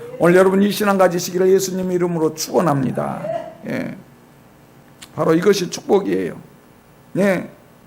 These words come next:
가말리엘의 논리는 바로 그렇습니다. 당시 공회의원들을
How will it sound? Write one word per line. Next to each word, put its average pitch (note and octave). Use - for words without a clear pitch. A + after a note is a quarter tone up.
가말리엘의 G#3+
논리는 G3+
바로 G3+
그렇습니다. G#3
당시 G3
공회의원들을 A3